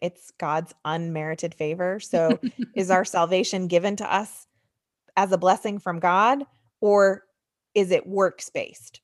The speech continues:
Speaker 1: So your faith without works is dead.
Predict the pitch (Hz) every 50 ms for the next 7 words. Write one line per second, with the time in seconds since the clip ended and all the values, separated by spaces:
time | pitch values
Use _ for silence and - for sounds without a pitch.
0 | _ _ - - - 185 175 165 160 156 165 175 208 _ _ _ _ _ _ _
1 | _ _ _ _ _ _ _ _ - 190 190 185 185 - _ 208 185 180 185 -
2 | 185 180 180 165 160 - - 180 165 - - - 165 165 - - 139 78 58 -
3 | -